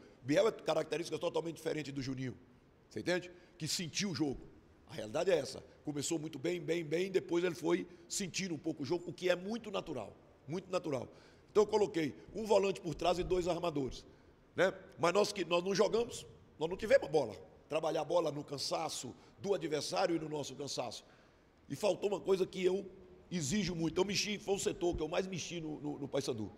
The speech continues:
E eu falei pra direção desde quando nós começamos a montar, "Ó, eu, eu vou mexer nos volantes pra caramba. Eu quero outro tipo de jogador." Porque nesse setor o jogador tem que bater no adversário. Bater,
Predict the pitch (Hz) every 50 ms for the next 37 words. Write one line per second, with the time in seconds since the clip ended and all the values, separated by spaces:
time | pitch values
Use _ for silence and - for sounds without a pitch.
0 | - - - - - - - - - - - - - - 165 208 - 196 165 196
1 | 214 208 185 160 175 185 175 151 - - 180 185 180 170 185 185 175 170 - 180
2 | 170 170 165 - - 170 160 127 165 165 147 110 127 127 147 147 117 101 - -
3 | - - - - - - - 120 131 160 175 190 202 202 214 - - - - -
4 | - - - - - - - - 120 151 185 185 156 - 190 196 202 175 160 175
5 | 156 170 185 170 - 185 - - 156 139 123 98 90 - - - - - - -
6 | - - - - - - - - - - 110 - - 131 143 170 202 190 180 190
7 | 208 196 - - 190 180 - 175 160 160 175 175 190 160 131 123 104 - - -
8 | - - - - 147 - - 185 190 190 165 156 156 196 214 - - - 185 156
9 | - - 165 165 151 127 156 151 151 135 127 165 165 - 170 156 - 160 151 156
10 | 151 - - - 170 170 156 131 127 113 117 104 104 98 - - - - - -
11 | 104 - - - - 190 185 160 -